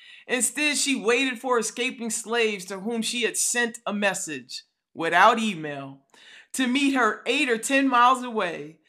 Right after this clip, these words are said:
Slaves would leave the plantations on Saturday night so that they wouldn't be missed until morning,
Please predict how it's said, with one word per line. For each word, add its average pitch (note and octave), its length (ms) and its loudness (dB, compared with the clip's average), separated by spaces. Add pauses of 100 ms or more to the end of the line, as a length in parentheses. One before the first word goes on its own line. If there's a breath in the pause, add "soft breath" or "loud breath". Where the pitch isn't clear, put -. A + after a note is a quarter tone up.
(180 soft breath)
Slaves C#4 480 0
would A3 460 -4
leave C4+ 260 -2
the B3 80 -8
plantations C4 800 -4
on G#3 160 2
Saturday A#3 600 2
night A3+ 360 -2
so A#3 220 -2
that A3 240 -6
they G#3+ 140 -4
wouldn't A3 340 -10
be A3 140 -6
missed A3+ 320 -2
until G#3 260 -8
morning, F#3 560 -8